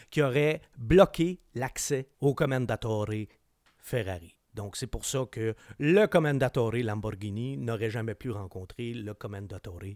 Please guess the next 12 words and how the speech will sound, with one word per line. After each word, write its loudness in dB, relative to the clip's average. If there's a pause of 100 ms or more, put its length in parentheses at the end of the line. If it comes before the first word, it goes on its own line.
(200)
Ferrari. -14 (380)
À -6
partir -6
de -4
là, 0
je -6
vous -6
laisse -2
juger -4
de -8
l'histoire, 4
mais 0